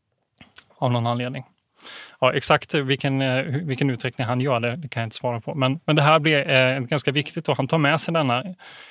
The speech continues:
information. Och så, så när man sen ska utvärdera nästa steg då,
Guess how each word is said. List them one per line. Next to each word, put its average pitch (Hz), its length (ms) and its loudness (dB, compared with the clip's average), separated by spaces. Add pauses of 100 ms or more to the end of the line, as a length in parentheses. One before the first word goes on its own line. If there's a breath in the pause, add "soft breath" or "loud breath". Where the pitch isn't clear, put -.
(120 loud breath)
information. 139 580 0
Och 131 180 -2
så, 147 400 -4
så 131 520 -2
när 135 120 0
man 143 360 -2 (300)
sen 139 260 2
ska - 160 0
utvärdera 131 720 2 (400 loud breath)
nästa 151 380 0
steg 120 340 -2
då, 127 220 -4